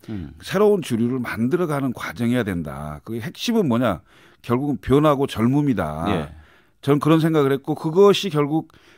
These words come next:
Speaker 2: 처음 성공했던 게 오세훈 시장이거든요.
Speaker 1: 예.
Speaker 2: 오세훈 서울시장 선거 때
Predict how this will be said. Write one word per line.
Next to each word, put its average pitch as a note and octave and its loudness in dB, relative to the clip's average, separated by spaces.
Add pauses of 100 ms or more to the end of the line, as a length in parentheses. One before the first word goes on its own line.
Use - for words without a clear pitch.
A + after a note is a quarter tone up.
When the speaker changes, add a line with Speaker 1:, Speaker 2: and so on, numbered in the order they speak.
(120)
Speaker 2:
처음 A3+ 6
성공했던 F3 0
게 E3 -2 (400)
오세훈 E3 4
시장이거든요. F2+ -2
Speaker 1:
예. F#2 0
Speaker 2:
오세훈 A#2+ -2
서울시장 A#2+ -4
선거 G#2+ -4
때 C#3 -4